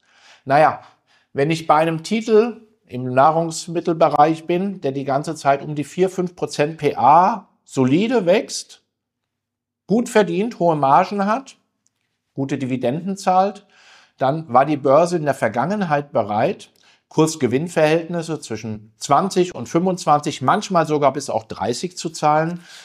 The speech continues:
So, und wenn diese Wachstumsdynamik einfach deutlich nachlässt, und das ist ein Thema dieses gesamten Sektors, dann möchte die Börse auch nicht mehr dieses hohe zweistellige Kurs-Gewinn-Verhältnis zubilligen, sondern eben,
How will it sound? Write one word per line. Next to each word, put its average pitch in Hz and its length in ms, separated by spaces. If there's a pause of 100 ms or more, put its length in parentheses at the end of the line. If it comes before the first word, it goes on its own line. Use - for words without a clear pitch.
So, 143 140
und 135 80
wenn 135 160
diese 151 260
Wachstumsdynamik 156 1000
einfach 143 280
deutlich 127 420
nachlässt, 165 680 (100)
und 110 160
das 113 140
ist 131 100
ein 113 160
Thema 139 300
dieses 123 340
gesamten 113 500
Sektors, 180 640 (600)
dann 180 340 (680)
möchte 160 320
die 156 120
Börse 139 400
auch 127 100
nicht 160 220
mehr 160 100
dieses 131 500
hohe 196 280
zweistellige 110 640
Kurs-Gewinn-Verhältnis 110 1200 (220)
zubilligen, 151 800 (120)
sondern 123 680 (120)
eben, 120 480